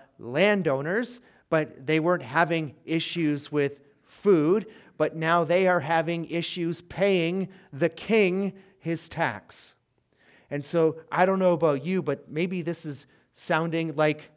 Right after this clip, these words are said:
today. You know, people struggling to pay the taxes to the government, you know. And the problem is, in this time, in this day and age,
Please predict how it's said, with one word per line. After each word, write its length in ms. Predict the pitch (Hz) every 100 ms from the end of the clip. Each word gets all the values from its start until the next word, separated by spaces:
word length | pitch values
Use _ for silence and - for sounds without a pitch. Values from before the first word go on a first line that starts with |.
| _
today. 520 | - 135 160 120 101 - _ _ _ _ -
You 80 | 147
know, 200 | 156 151
people 520 | 156 185 185 175 165 -
struggling 640 | - - 190 180 170 180 175
to 300 | 180 165 - - - _ _
pay 220 | 170 185
the 100 | 165
taxes 720 | - 170 175 - 175 147 - - _ -
to 100 | 165
the 100 | 139
government, 560 | 175 185 160 127 113
you 140 | 123 127
know. 240 | 123 127 - - -
And 140 | 151 165
the 40 |
problem 460 | 160 190 208 185 170
is, 300 | 156 147 - _ _ -
in 240 | 160 151
this 320 | 160 240 247
time, 500 | - 165 127 131 147 - _ -
in 240 | 143 135
this 280 | 156 233 -
day 260 | 175 151 131
and 80 |
age, 360 | 120 113 139 -